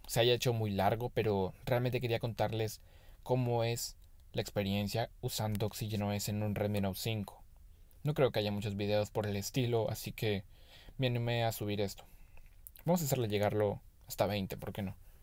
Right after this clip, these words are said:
Ah, por, a propósito, en mi canal puedes encontrar este explorador de archivos llamado Solid Explorer, la versión Pro. La verdad es el que yo uso hace mucho, mucho tiempo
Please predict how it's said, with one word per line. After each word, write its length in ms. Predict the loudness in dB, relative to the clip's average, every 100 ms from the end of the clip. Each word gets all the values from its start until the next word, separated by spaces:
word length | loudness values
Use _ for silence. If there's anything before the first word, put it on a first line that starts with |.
| -20 -20 -20 -20 -20 -20 6 12
Ah, 200 | 12 10 -2 -8
por, 160 | -2 2
a 100 | 4
propósito, 640 | 4 4 4 4 2 0 -2 0
en 120 | 4
mi 80 | 4
canal 320 | 4 4 4
puedes 300 | 6 6 4
encontrar 640 | 0 -2 4 6 8 6 -4 -20 -20 -8 -2
este 240 | 2 4
explorador 540 | 2 4 6 8 6 6
de 80 |
archivos 580 | 2 2 2 4 2 -2 -14 -6
llamado 380 | 0 2 2 2
Solid 180 | 2
Explorer, 480 | 0 2 6 8 8
la 140 | 8 6
versión 340 | 6 2 0
Pro. 240 | 4 2 2 -6 -14 -16 -14 -8 2
La 100 | 4
verdad 260 | 6 4 2
es 140 | -2
el 100 | -2
que 160 | -2 2
yo 160 | 4
uso 440 | 4 2 2 0 0 -6 -6 -4
hace 260 | -2 0
mucho, 440 | 0 0 -2 -2 -2
mucho 300 | -2 -2 -2
tiempo 420 | 0 0 -2